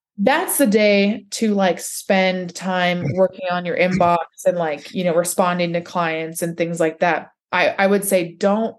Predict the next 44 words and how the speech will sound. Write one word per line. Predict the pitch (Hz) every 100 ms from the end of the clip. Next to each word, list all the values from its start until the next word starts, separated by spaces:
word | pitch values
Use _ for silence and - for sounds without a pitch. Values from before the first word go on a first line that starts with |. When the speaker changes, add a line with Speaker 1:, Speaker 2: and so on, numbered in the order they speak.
| _ _ _ -
Speaker 1:
try | - 196 190
to | 190
do | 175 196
it | -
every | 185 175 190
single | 190 180 170
day. | 185 185 180
You |
know, | 175
don't, | 180 185 - _ _ _ _ _ _ _ _ _ _ -
you | 190
know, | 185
if | 180
you're, | 196 196 190 185 - _ _ _ _ _ _
I | 185 185
guess, | 185 170 - - - _
if | 202
your | 202 208
family's | 208 185 202 226 233
in | 226
town, | 233 233 240 240 240 _ _ _ _ _ -
you | 330
know, | 339 330
don't | 330 370 349 240
worry | 240 240
about | 214 196 -
your | 180 170 160 - _ _ -
email | 208 196 185 175
inbox | 190 185 180 175 -
and | 180 175
cleaning | - 190 180
it | 180
up | 175 170 160
or | 170
whatever. | 180 175 175
If | 185 190
there's | 202 196
important | 196 - 247 220
messages | 190 185 190 185
to | 185
get | 175
back | 175 170
to, | - 185
yes. | 160 - -